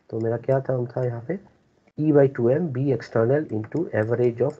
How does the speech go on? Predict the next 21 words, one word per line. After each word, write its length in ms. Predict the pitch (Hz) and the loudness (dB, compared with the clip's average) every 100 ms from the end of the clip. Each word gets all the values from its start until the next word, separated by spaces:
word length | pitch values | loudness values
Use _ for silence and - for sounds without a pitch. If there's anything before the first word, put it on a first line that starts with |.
| 107 | -4
L 140 | 107 - | -4 -2
plus 220 | 107 104 | -6 -6
two 180 | - 95 | -8 -8
S। 140 | - - - _ - - - - - - | -8 -18 -20 _ -20 -20 -20 -20 -20 -10
So 440 | - 107 107 107 - | -4 -2 -2 -6 -8
I 80 | 104 | -6
will 220 | 104 101 | -4 -4
write 180 | 104 101 | -6 -4
it 160 | 110 110 | -4 -2
down 260 | 104 104 | -2 0
as 320 | 107 101 - - - _ _ _ _ _ | 0 -2 -6 -20 -20 _ _ _ _ _
E 400 | 113 113 110 110 - - - | -2 0 0 -2 -6 -20 -6
divided 640 | 104 107 107 104 107 104 | -6 -2 -4 -2 -4 -2
by 340 | 107 104 104 101 - - _ - _ - - - - | -2 0 -2 -4 -10 -20 _ -20 _ -20 -20 -18 0
two 280 | 107 107 - - | 2 2 -2 -4
M 260 | 104 113 170 - _ _ _ 180 _ - - _ _ 110 113 | -2 0 -4 -8 _ _ _ -20 _ -20 -20 _ _ -8 -2
B 100 | 110 107 110 - - _ _ _ - | 0 0 -2 -8 -18 _ _ _ -6
external, 840 | - - - - 104 104 120 170 - - - - - | -6 -6 -4 0 0 2 0 0 -8 -20 -20 -20 -4
जो 100 | 104 | 0
भी 120 | 98 | 2
मेरा 180 | 104 101 | 2 0